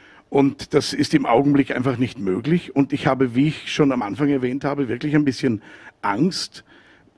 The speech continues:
Also Gott sei Dank gibt es jetzt diese C D, das gibt einen großen Motivationsschub, aber ich habe, ich habe einfach Angst, äh, kann ich mich denn wieder so motivieren, äh, dass, äh, dass ich das auch irgendwie,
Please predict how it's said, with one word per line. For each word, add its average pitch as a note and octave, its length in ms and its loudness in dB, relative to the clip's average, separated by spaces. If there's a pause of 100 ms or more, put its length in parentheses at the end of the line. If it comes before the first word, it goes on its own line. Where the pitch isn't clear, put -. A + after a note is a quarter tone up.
(140)
Also A2 180 0
Gott D3 220 2
sei F#3 120 4
Dank C#3+ 280 0
gibt E3 240 0
es A#2 80 -2
jetzt B2 200 -4
diese B2 200 -2
C - 180 -8
D, G#2 300 2
das - 400 -2 (160)
gibt - 340 -4
einen A#2 380 0 (420)
großen D3+ 400 4
Motivationsschub, C3 880 0
aber D3+ 120 0
ich D3 140 0
habe, C3 340 0 (160)
ich B2+ 180 -6
habe A#2+ 340 0 (1080)
einfach G#2 420 0
Angst, A#2+ 580 -2
äh, C#3 520 0 (100)
kann A#2+ 240 0
ich C#3+ 160 0
mich D#3+ 160 2
denn D3+ 180 2
wieder C#3 240 4
so C3+ 440 2 (400)
motivieren, C#3+ 1000 2
äh, - 40 -14 (380)
dass, - 400 -4
äh, - 340 -12
dass - 220 -10
ich - 120 -10
das - 200 -8
auch A#2 160 -6
irgendwie, C#3+ 600 -2